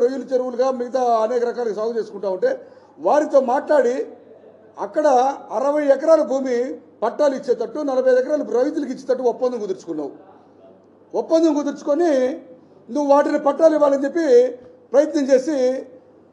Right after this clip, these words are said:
అప్పుడున్నటువంటి చిరంజీవి ఎవరైతే ఉన్నారో తహసీల్దార్గా, ఈ తహసీల్దార్ని తీసుకొని వెళ్ళి అక్కడ టంగుటూరులో దొ-, ప-, పట్టాలు తయారు చేయించే క్రమంలో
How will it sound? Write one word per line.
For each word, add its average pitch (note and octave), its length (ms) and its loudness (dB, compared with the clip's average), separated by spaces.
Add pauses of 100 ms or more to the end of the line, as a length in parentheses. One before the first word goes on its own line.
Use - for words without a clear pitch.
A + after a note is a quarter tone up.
(220)
అప్పుడున్నటువంటి D4+ 640 0
చిరంజీవి D4+ 600 0
ఎవరైతే C4 260 4
ఉన్నారో A#3 320 -2
తహసీల్దార్గా, A3 560 -2 (520)
ఈ A#3 80 -6 (120)
తహసీల్దార్ని D4+ 580 0
తీసుకొని C4+ 260 -6
వెళ్ళి D4 240 -2
అక్కడ B3 160 -2 (440)
టంగుటూరులో D4 460 2
దొ-, C4+ 300 0
ప-, B3 180 -2
పట్టాలు C4 280 0
తయారు A#3+ 300 0
చేయించే A#3 280 -4
క్రమంలో C4 400 0